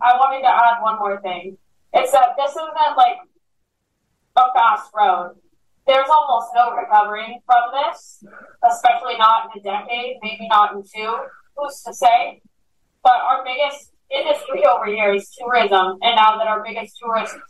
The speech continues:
city burnt down, we are going to lose so many jobs. So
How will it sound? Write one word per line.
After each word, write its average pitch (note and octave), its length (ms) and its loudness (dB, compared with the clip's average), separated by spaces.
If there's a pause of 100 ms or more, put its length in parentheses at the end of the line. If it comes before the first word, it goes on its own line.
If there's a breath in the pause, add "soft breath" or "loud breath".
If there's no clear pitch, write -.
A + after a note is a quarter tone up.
city A#3+ 260 -4
burnt G#3 240 2
down, G3+ 400 2 (160)
we - 80 -10
are B3 120 -2
going A3 200 0
to G#3 100 -4
lose G3+ 300 2
so G#3 200 2
many G3+ 200 -8
jobs. - 500 0 (440)
So A#3 160 4